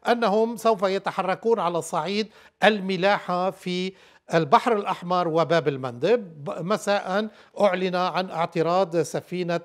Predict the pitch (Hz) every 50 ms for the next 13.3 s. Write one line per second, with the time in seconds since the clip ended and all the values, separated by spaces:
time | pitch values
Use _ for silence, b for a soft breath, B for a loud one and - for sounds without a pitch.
0 | - 165 139 139 190 185 180 165 170 - - - 170 156 180 202 214 190 220 233
1 | 247 247 - B B B B B 170 170 180 180 170 151 - 185 156 - - 196
2 | 196 185 185 190 202 220 - B B B B B B B - - 175 156 160 165
3 | 175 180 170 - 196 180 185 202 208 175 180 180 175 190 190 185 175 180 180 180
4 | 170 175 160 160 156 180 202 - - 180 143 151 156 151 143 127 b b b b
5 | b b b - 165 165 156 156 156 156 156 165 196 160 147 185 165 - - 151
6 | 147 139 156 170 180 180 170 156 160 175 151 - 170 160 151 147 175 175 196 202
7 | 190 208 214 220 226 233 240 240 226 b b b b b 160 190 196 185 175 170
8 | 165 - - 214 196 - 156 190 185 175 165 170 165 175 180 175 156 - b b
9 | b b b 202 180 170 160 165 160 160 151 151 - - 185 180 175 156 151 151
10 | 151 147 151 156 160 - 156 - - 202 190 185 190 - - 175 165 160 160 151
11 | 135 135 185 180 175 175 170 175 - 170 165 175 185 175 156 165 165 165 165 165
12 | 170 160 - 165 170 165 175 175 160 160 170 165 147 151 135 - - 185 190 202
13 | - - 214 226 233